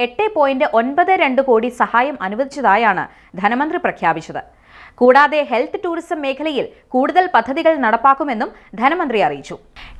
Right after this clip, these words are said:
ഹെൽത്ത് ടൂറിസം മേഖലയിൽ കേരളത്തിന് വലിയ സാധ്യതകളുണ്ടെന്നും പദ്ധതിക്കായി അമ്പത് കോടി രൂപ അനുവദിച്ചെന്നുമാണ് ധനമന്ത്രിയുടെ പ്രഖ്യാപനം. ഇതിന്റെ ഭാഗമായി വിദേശ രാജ്യങ്ങളിൽ ഉൾപ്പെടെ പ്രചാരണം നടത്തും. സ്വകാര്യ പങ്കാളിത്തത്തോടെ പ്രാദേശിക ടൂറിസം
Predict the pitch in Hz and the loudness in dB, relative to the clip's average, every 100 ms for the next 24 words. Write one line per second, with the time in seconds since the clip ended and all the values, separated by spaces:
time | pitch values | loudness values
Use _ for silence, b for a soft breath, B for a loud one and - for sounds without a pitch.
0 | - 311 349 466 453 427 427 415 381 349 | 2 2 2 0 2 2 0 -2 -2 -2
1 | 392 349 392 359 269 311 339 339 320 214 | 0 0 0 2 4 4 2 0 -2 2
2 | 214 262 403 403 247 240 277 294 233 202 | 0 2 -2 2 2 2 -2 0 0 0
3 | 208 196 - B B 226 240 277 359 285 | -4 -6 -10 B B 0 2 -6 0 2
4 | 349 392 202 240 392 381 339 330 311 294 | 2 0 -2 0 -2 0 -2 -4 0 0
5 | 294 214 233 311 311 330 302 208 202 320 | 2 0 -2 -4 -4 -2 2 2 0 -6
6 | B 180 254 403 381 226 208 175 277 - | B -2 -2 0 -2 -2 -2 -2 -2 0
7 | 165 156 135 _ _ b b - 208 233 | 0 0 -12 _ _ b b -6 -2 2
8 | 254 240 269 311 269 254 226 233 302 359 | 2 4 2 2 0 0 -6 -6 -4 0
9 | 277 - 320 349 339 254 269 320 294 262 | 2 2 -2 -6 -4 -4 -2 0 0 0
10 | 196 233 226 202 170 151 - - _ _ | 2 2 2 0 -6 -6 -8 -16 _ _
11 | B B B - 233 247 302 381 339 294 | B B B 0 4 6 4 2 -2 2
12 | 330 339 359 339 294 277 247 220 226 294 | 0 0 -4 0 0 0 2 2 2 -4
13 | 349 370 294 285 285 320 | -6 -4 -4 -4 -4 -4